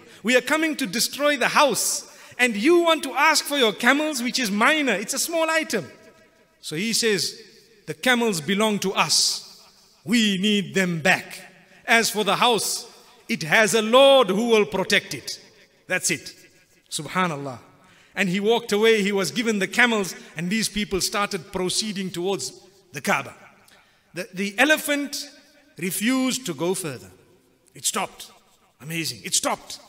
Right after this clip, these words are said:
And they began to beat it. It refused. It didn't go further. When they turned it around and beat it, it went running.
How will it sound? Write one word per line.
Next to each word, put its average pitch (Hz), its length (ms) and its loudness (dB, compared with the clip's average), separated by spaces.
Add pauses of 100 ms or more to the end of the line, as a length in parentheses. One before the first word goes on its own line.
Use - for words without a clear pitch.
(340)
And 220 180 -2
they 240 80 2
began 220 360 0
to 220 100 -4
beat 233 340 0
it. 254 240 -6
It 165 140 -10
refused. 202 400 -4
It - 100 -20
didn't 226 220 -6
go 220 160 2
further. 165 340 -6 (880)
When 196 160 -4
they 220 140 2
turned 269 320 0
it 262 100 -2
around 269 460 2 (340)
and 190 160 -8
beat 285 240 2
it, 311 100 -2 (300)
it 180 140 -10
went 254 420 0
running. 247 400 4